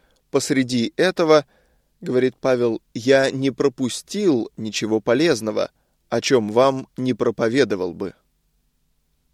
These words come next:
Павел отдал себя людям, потому что он служил Господу. Видите ли, если человек называет себя служителем Иисуса Христа, то Господь желает, чтобы он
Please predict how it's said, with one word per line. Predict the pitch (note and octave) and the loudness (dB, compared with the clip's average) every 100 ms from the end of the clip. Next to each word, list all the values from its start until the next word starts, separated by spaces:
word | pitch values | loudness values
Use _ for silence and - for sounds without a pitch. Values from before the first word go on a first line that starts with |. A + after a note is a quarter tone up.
| _ - | _ -6
Павел | E3+ E3+ E3 D#3+ - | -2 2 2 2 0
отдал | A#2 B2 A#2+ B2+ | 2 2 4 0
себя | - A2+ G#2+ G#2 | 0 -2 2 2
людям, | C#3 C3+ G#2 - _ _ _ | 0 -2 -6 -8 _ _ _
потому | - E3+ E3+ D#3+ | -4 -2 -2 -4
что | - D3+ - | -2 -2 0
он | - B2 B2 | 0 0 -2
служил | - A2 G#2 G#2+ G#2+ G#2+ | -6 -6 -6 -6 -6 0
Господу. | B2+ C3+ - G2+ G2+ _ _ _ _ _ _ _ _ _ | 2 2 0 -8 -8 _ _ _ _ _ _ _ _ _
Видите | - G3 D#3+ C#3+ A2+ | -8 -6 -4 -4 -6
ли, | F#2+ - _ _ _ _ - | -6 -8 _ _ _ _ -2
если | F#3+ F#3+ E3+ | -2 0 -2
человек | - C3+ A#2+ C3+ E3+ - | 0 4 4 4 0 -2
называет | A2 A#2+ D#3+ E3 - | -2 0 2 0 -2
себя | - C3 C#3 | -4 2 2
служителем | - A#2+ A#2 F#3 F3+ E3 D#3+ - | 2 -4 -2 -4 -2 0 0 -2
Иисуса | B2 A#2 F3+ F3 B2 | -4 -2 -4 -6 -6
Христа, | B2 G#2 - - F#3 C3 _ _ _ _ _ _ | -8 -10 -8 -4 -4 -4 _ _ _ _ _ _
то | C3 | -2
Господь | A2+ A2 - D#3+ C#3 | 0 -2 -2 -2 0
желает, | A2+ A2+ C3 F3 D#3+ D#3 - _ | 0 0 2 2 2 0 -6 _
чтобы | - - C#3 C3+ B2+ _ - | -12 -4 0 2 0 _ -2
он | E3 F3 E3+ | 2 2 0